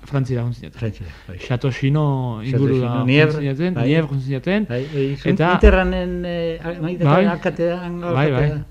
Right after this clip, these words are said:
Speaker 1: Eta han etxe bat ingurutan ez dakit, ez dagoen gaina horri inguruetan edo? Ez, Landetan dauka etxea Mitterrandek.
Speaker 2: Bai, bai, Landetan.
Speaker 1: Bai, baina horko
Speaker 2: Landetan,
Speaker 1: alkate
Speaker 2: bai.
Speaker 1: izan du edo da?
Speaker 2: Bai,
Speaker 1: Ez dakit,
Speaker 2: da, da, da,
Speaker 1: oraindik.
Speaker 2: oraindik. Da, ge-, ez garai hartan noski.
Speaker 1: Ez, ez,
Speaker 2: Gero,
Speaker 1: bai, bai, bai,
Speaker 2: gero, gero
Speaker 1: dezente
Speaker 2: izan.
Speaker 1: dela. Eta, bueno,
Speaker 2: Bai.
Speaker 1: handikan kontuak, kontu,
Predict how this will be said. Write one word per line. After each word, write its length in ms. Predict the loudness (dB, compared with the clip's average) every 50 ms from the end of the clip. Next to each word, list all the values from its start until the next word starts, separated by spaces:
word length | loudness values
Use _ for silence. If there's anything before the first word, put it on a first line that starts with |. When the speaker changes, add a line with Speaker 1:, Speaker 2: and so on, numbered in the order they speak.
| -14 -10 -4
Speaker 1:
Eta 180 | -2 -2 0 2
han 140 | 2 2 2
etxe 180 | 2 2 2 2
bat 140 | 2 4 4
ingurutan 400 | 2 2 4 2 2 2 0 0
ez 100 | 0 0
dakit, 180 | -2 -2 -2
ez 40 | -2
dagoen 200 | -4 -4 -2 -2
gaina 280 | -2 -2 -2 -2 -2 -2
horri 140 | -2 -2
inguruetan 460 | -2 0 0 0 0 0 -2 -2 -2 0
edo? 240 | 0 0 0 -2 -6 -10 -20 -20 -20 -20 -20 -20 -20 -20 -20 -20 -20 -20 -20 -20 -20 -20 -20 -20 -20 -20 -20 -20 -20 -6 0
Ez, 320 | 2 2 2 0 -2 -6 0 2 4
Landetan 320 | 4 4 4 2 0 0
dauka 180 | 0 0 0 -2
etxea 160 | -2 -2 -4 -4
Mitterrandek. 460 | -4 -6 -6 -8 -10 -12 -14 -16 -10 -2 0
Speaker 2:
Bai, 220 | 2 2 2 2 0
bai, 120 | -4 -4 -2
Landetan. 420 | 0 2 4 4 4 2 0 -2 -4
Speaker 1:
Bai, 120 | -4 -4 -2
baina 200 | 0 2 4 4
horko 200 | 4 4 4 4 4
Speaker 2:
Landetan, 160 | 4 4 2
Speaker 1:
alkate 140 | 2 2 4
Speaker 2:
bai. 60 | 2 2
Speaker 1:
izan 200 | 2 2 0 2
du 80 | 4 6
edo 300 | 6 6 6 6 4 4 4
da? 140 | 4 4 4 2
Speaker 2:
Bai, 240 | 2 2 4 4 6
Speaker 1:
Ez 60 | 6 6
dakit, 240 | 4 4 2 2 2
Speaker 2:
da, 60 | 4
da, 240 | 4 4 2 0 -2 -2 2 4
da, 120 | 6 6 6 6 6
Speaker 1:
oraindik. 240 | 6 6 6 6 4
Speaker 2:
oraindik. 220 | 4 2 -6 -12 -20 -14 -6 -2
Da, 120 | 0 0 2
ge-, 120 | 2 2 4 4 4
ez 80 | 4 4
garai 220 | 4 4 6 6
hartan 240 | 4 4 2 2 0
noski. 300 | 0 0 2 4 4 4 2 0
Speaker 1:
Ez, 180 | 0 0 0 2
ez, 200 | 2 2 4 6
Speaker 2:
Gero, 100 | 8 8
Speaker 1:
bai, 120 | 8 8 8
bai, 140 | 6 6
bai, 120 | 6 4 4 2
Speaker 2:
gero, 80 | 2 2
gero 140 | 2 4 4
Speaker 1:
dezente 240 | 4 4 4 2 0
Speaker 2:
izan. 60 | -2
Speaker 1:
dela. 120 | -4 -6 -8
Eta, 80 | -2 2
bueno, 160 | 2 2 2
Speaker 2:
Bai. 80 | 2 4 4
Speaker 1:
handikan 440 | 4 6 6 4 4 2 0 0
kontuak, 400 | 0 -2 -2 0 2 2 2 2 0
kontu, 300 | -2 -2 0 0 -2